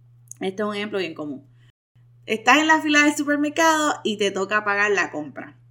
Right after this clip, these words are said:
Y la tarjeta de crédito o débito te da decline. ¿Cuál tú crees que es la reacción tuya? ¿Cómo te sientes? Ya lo ves.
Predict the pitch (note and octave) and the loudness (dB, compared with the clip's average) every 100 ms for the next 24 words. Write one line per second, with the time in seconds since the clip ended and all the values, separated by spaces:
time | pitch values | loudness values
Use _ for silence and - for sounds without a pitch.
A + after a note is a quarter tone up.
0 | _ _ _ - G#3 G3+ G3 F#3+ G3 G3+ | _ _ _ -2 2 2 2 0 0 -2
1 | A#3 A#3+ A#3+ B3+ B3 B3 A3+ A3+ C#4 C#4 | -2 -2 -2 -2 -2 -4 -2 -2 -4 -6
2 | C4 A#3 A3 F3+ D3+ E3 D#3+ C3+ - - | -6 -6 -4 -4 -2 -4 -6 -8 -10 -20
3 | _ _ _ - A3+ A3 A3 A3+ G#3+ G3+ | _ _ _ 0 2 2 0 -4 -4 -6
4 | G3 G3 F#3 F#3 F3 F3 - E3+ D#3+ D3 | -2 -2 0 -2 -4 -4 -10 -12 -12 -12
5 | C#3 - - - _ _ _ _ _ _ | -12 -14 -18 -20 _ _ _ _ _ _
6 | _ - A#4 A#4+ - A3+ F#3 - E3+ D3+ | _ -2 0 0 0 0 -2 -6 -8 -8
7 | C#3+ - - _ _ _ _ _ _ _ | -10 -14 -20 _ _ _ _ _ _ _
8 | _ _ _ _ _ F#3+ G#3 B3+ C4+ F#3+ | _ _ _ _ _ 0 4 6 4 2
9 | F3 | -2